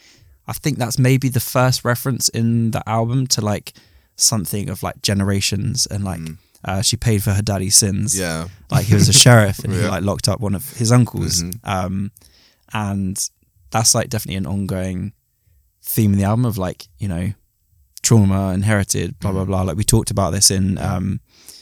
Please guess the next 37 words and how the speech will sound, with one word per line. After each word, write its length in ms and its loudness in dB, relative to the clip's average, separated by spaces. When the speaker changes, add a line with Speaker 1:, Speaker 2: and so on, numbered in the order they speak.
Speaker 1:
the 100 -4
Descendants 300 4
of 60 -2
Cain 380 6
Speaker 2:
Yes. 380 -14
Speaker 1:
one. 320 0
Um, 520 -6
I'm 100 -8
just 100 -8
gonna 260 -6
hold 280 -6
off 220 -6
on 100 -6
my, 300 -8
Speaker 2:
<laughs> 220 0
Speaker 1:
my, 220 -6
uh, 260 -10
generational 640 -8
trauma 480 -8
Speaker 2:
Go. 200 -10
Speaker 1:
research. 680 -2
Um, 300 6
but 120 4
yeah, 220 6
I 100 6
thought 180 2
this, 320 4
this 280 2
was 400 2
pro-, 260 2
maybe, 280 2
like, 160 -2
the 80 -6
craziest 720 -2
or, 140 -4
like, 220 -2
most 460 2